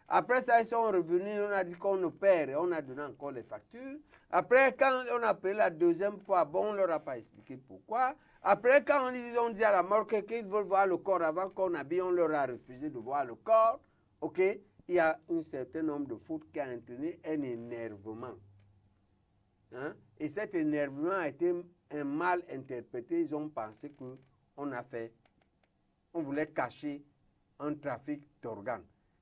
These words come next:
Je dis, ça, c'est le raisonnement qu'on va retenir si l'autopsie prouve qu'il n'y a pas d'organes. Hmm. Il n'y a pas absence d'organes. Parce que les parents, il y a eu beaucoup, une série de fautes.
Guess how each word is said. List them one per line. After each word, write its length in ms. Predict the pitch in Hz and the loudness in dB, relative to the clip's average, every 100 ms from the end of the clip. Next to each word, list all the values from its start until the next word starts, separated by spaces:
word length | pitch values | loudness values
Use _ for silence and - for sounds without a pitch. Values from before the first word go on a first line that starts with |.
| - | -2
Je 60 | 170 | -2
dis, 140 | 208 | 2
ça, 200 | - 277 | 2 4
c'est 280 | 269 180 175 175 | 2 -4 -4 2
le 160 | 170 | 4
raisonnement 480 | 170 170 170 185 233 | 6 4 2 0 -2
qu'on 200 | 220 208 | -2 -2
va 220 | 180 165 | 2 2
retenir 640 | 139 - 143 139 180 185 180 _ _ | 0 -4 -8 -2 0 0 -2 _ _
si 200 | - 330 | 4 6
l'autopsie 600 | 262 180 202 170 - 254 | 8 4 2 0 -2 -8
prouve 380 | - 214 220 - | -4 -4 -4 0
qu'il 220 | 202 190 | 2 4
n'y 60 | 180 | 4
a 80 | |
pas 140 | 170 151 | 2 0
d'organes. 460 | 135 117 131 123 - _ _ 175 | 0 -4 -2 -4 -6 _ _ -2
Hmm. 120 | 165 - _ | -2 -4 _
Il 100 | 220 | -2
n'y 60 | 226 | 2
a 80 | 196 | 4
pas 360 | 185 180 175 - | 8 8 6 2
absence 560 | 139 - 170 170 165 180 175 - - | -4 2 2 2 2 0 0 -6 -20
d'organes. 560 | 110 120 107 110 107 - _ _ _ _ _ _ _ 110 | -10 -8 -6 -6 -6 -10 _ _ _ _ _ _ _ -16
Parce 140 | 110 | -14
que 100 | - | -10
les 140 | 123 104 | -8 -6
parents, 480 | - 151 175 196 208 - - | 2 4 6 4 0 -12 6
il 80 | |
y 40 | 226 | 8
a 120 | 190 | 8
eu 40 | |
beaucoup, 680 | 143 123 247 254 - 311 285 | 6 4 4 4 0 -4 -4
une 80 | 254 | -6
série 400 | - 185 180 220 | 2 4 4 2
de 180 | 165 151 | 0 0
fautes. 560 | - 226 196 - - | 2 2 2 -2 -20